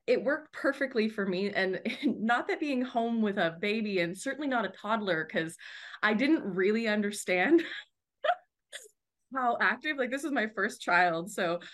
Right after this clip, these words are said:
at around thirteen or fourteen months, when he was starting to run and I was trying to do my campaigning with a <laughs> toddler,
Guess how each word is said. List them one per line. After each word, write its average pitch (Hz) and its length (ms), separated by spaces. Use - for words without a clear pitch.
at 196 140
around 220 380
thirteen 247 440
or 240 100
fourteen 214 540
months, 196 420
when 190 300
he 196 180
was 185 260
starting 185 420
to 214 160
run 175 480
and 185 220
I 175 160
was 196 200
trying 208 420
to 262 100
do 190 200
my 190 200
campaigning 208 800
with 214 220
a 262 80
<laughs> - 160
toddler, 302 560